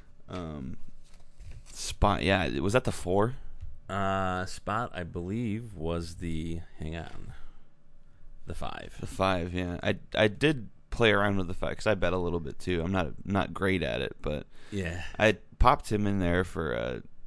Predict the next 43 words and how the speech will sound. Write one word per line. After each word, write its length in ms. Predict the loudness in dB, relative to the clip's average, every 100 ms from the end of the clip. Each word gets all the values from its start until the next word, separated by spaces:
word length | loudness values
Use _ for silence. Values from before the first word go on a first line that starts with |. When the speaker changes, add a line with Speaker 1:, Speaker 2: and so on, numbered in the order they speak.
| -8 -2 0
Speaker 1:
um, 360 | 0 0 -2 -4
the 100 | -4
three 260 | 2 4
on 120 | 4 2
top 280 | -2 -2
to 120 | -4 -4
win 260 | -4 -4
with 160 | -6 -8
the 80 | -8
two 200 | -2 -2
and 80 | -2
the 60 |
five 320 | -4 -4 -4
in 80 | -4
any 180 | -6 -6
order, 280 | -6 -4 -4
and 240 | -6 -8 -10 -12
it, 140 | -10 -6
but 220 | -2 -2 -4 -14 -8 -2
I, 140 | -2 -2 -6 -4
ugh, 120 | -4 -6 -10 -12
it 80 | -10
just 220 | -10 -8
didn't 180 | -6 -6
work 220 | -6 -8
out. 220 | -8 -6 -6
Speaker 2:
Yeah, 240 | -4 -6 -6
so 240 | -6 -2
the, 180 | 0 -2 -4 -10 -4
the 100 | -2
three, 340 | -2 0 2
I 60 | 2
thought 180 | 0 0
he 40 |
was 120 | -2
much 200 | -2 -4
the 60 | -6
best, 260 | -4 -6 -6
but 80 | -4
he 80 |
Speaker 1:
Yeah. 240 | 0 2 2
Speaker 2:
proved 120 | 0
out 160 | -4 -4